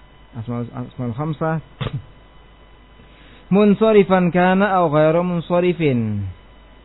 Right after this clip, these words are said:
Apakah isi mufrad ini dalam keadaan munsharif atau dalam keadaan tidak munsharif? Apa munsharif? Ir-, apa i'rabnya? Hal, ya. Terus apa makna munsharif?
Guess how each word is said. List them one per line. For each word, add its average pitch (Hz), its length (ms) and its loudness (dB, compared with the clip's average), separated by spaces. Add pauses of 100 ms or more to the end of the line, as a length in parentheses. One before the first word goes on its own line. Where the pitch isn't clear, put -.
(480)
Apakah 160 640 -2
isi 170 280 -2
mufrad 170 480 0
ini 180 160 -2
dalam 156 320 0
keadaan 156 320 0
munsharif 196 480 2 (1080)
atau 170 400 0
dalam 175 320 2
keadaan 175 320 2
tidak 185 200 6
munsharif? 190 440 2
Apa 196 240 2
munsharif? 156 440 -2
Ir-, 147 200 -4
apa 156 400 -4 (400)
i'rabnya? 139 480 -4 (1000)
Hal, 135 280 -4
ya. 104 120 -10 (840)
Terus 208 320 -2
apa 185 240 -2
makna 170 240 -2
munsharif? 147 480 -4